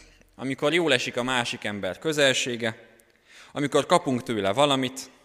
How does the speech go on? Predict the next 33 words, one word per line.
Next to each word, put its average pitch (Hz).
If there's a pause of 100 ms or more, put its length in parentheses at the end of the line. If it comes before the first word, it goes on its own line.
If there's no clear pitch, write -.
(300)
amikor 156
azt -
érezzük, 151
hogy 151
jó 185
vele 117
lenni. 92 (1500)
Ez 135
a 156
szeretet 147
azonban 135
csak 143
addig 117
tart, - (1120)
amíg 110
jó 147
érzés, 127 (480)
amíg 113
viszonozzák, 123 (240)
amíg 117
nem 139
kerül 113
túl 101
sokba. 123 (480)
Ha 151
pedig 175
elmúlnak 151
az 104
érzések, 147
és 131
jönnek 117
a 87
nehézségek, 113